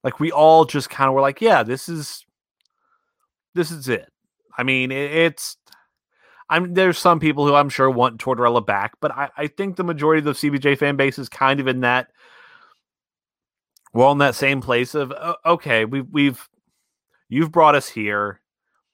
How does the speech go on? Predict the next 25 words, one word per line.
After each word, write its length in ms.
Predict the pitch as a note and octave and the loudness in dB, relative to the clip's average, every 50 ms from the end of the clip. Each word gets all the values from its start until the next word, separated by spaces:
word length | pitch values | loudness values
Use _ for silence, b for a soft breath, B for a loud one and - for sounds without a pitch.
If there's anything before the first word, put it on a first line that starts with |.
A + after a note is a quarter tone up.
| _ _ _ _ _ _ _ _ _ - | _ _ _ _ _ _ _ _ _ -4
It 80 | B2+ B2+ | -2 -2
really 260 | B2 C#3 D3+ D#3+ D3+ | 0 2 2 0 0
feels 220 | - D#3+ D3+ C3 | 2 2 2 2
like 100 | B2+ C3 | 2 2
maybe 220 | A#2+ C3 B2+ B2 A#2+ | 2 0 -2 -2 -4
the 80 | A2+ | -8
team 260 | - - - C#3 C3+ C3+ | -10 -6 -6 -4 -4 -2
needs 200 | C3+ C3 A#2 - | -4 -6 -4 -4
something 300 | C#3 B2+ B2+ C3 B2+ B2 | -4 -4 -4 -4 -2 0
different, 360 | B2+ - - C#3 C3 A#2 A#2 - | -2 -2 0 -4 -6 -6 -8 -8
or 220 | - A#2+ A#2 A2+ A2 | -4 -2 0 0 0
where 180 | G#2+ A2 G#2+ | 0 0 0
Yarmo's 540 | G#2 G2+ G#2 A2 A2+ B2+ C3 C3+ C3 A#2 B2+ | 0 2 2 4 4 4 4 2 2 2 0
looking 280 | C#3 B2+ - C3+ B2+ B2 | -2 -2 -2 -4 -4 -4
and 160 | A#2 A2 G2+ | -4 -2 -2
where 200 | G#2+ G#2 G2+ G2 | -2 -2 -2 -4
Torts 340 | - - C3+ C3 B2+ - - | -4 -4 -2 -2 -2 -2 -6
is 100 | C3 A#2+ | -8 -4
looking 320 | B2+ C3 A#2+ - B2+ B2 | -4 -4 -4 -4 -6 -6
at 80 | B2 A2+ | -4 -2
taking 300 | B2 B2 A#2 A#2 A#2 A2 | -2 -2 -2 -4 -6 -4
things 320 | - B2 A#2+ A#2+ A2+ G#2+ | -4 -2 -2 -2 -2 -4
are 80 | G#2+ G2 | -4 -2
different 380 | F#2 A2+ G#2+ G#2 A#2 G2+ F2+ | -2 -2 -2 0 -2 -4 -2
directions. 840 | - G2 G2+ A#2+ C3 B2 - - D3+ C#3+ C#3 C#3 C3+ C3+ B2+ - - | 0 2 4 4 4 2 -2 0 0 2 2 0 -2 -4 -6 -8 -14